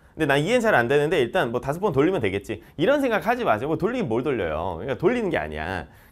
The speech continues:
그게 아니라 이해가 정확하게 되는 게 중요해. 한 번을 하더라도.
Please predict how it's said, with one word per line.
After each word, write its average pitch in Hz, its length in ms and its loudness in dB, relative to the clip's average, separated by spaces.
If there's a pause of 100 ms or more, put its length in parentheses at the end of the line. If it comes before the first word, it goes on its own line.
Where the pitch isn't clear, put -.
그게 - 140 -4
아니라 110 420 0 (260)
이해가 180 460 0
정확하게 170 560 -4
되는 113 260 -2
게 233 140 -2
중요해. 82 360 -10
한 247 440 -6
번을 214 340 2
하더라도. 156 600 0